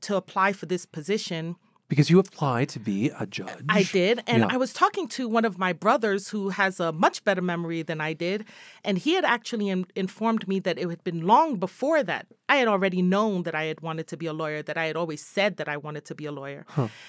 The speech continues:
Speaker 1: And he triggered my memory, um, that when I was young, my parents aren't from this country. My parents are from Haiti, and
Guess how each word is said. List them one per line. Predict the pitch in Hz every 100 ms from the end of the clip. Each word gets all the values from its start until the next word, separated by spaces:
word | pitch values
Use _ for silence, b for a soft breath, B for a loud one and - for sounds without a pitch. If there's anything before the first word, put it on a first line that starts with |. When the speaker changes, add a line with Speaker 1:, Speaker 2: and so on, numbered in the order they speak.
| B _ 190
Speaker 1:
And | 196
he | - 190
triggered | - 320 339 240
my | 202 180
memory, | 208 233 180 160 160 - -
um, | 180 175 180
that | 202
when | 226
I | 247
was | 285 240 202
young, | 247 226
my | 220
parents | 233 269 269 262 - - -
aren't | 190 190
from | - 196 185
this | 185
country. | - 175 - 220
My | 214 175
parents | - 180 185 - -
are | - 185
from | - 180
Haiti, | 170 196 208 311 359 b b b b b
and | 202 196 196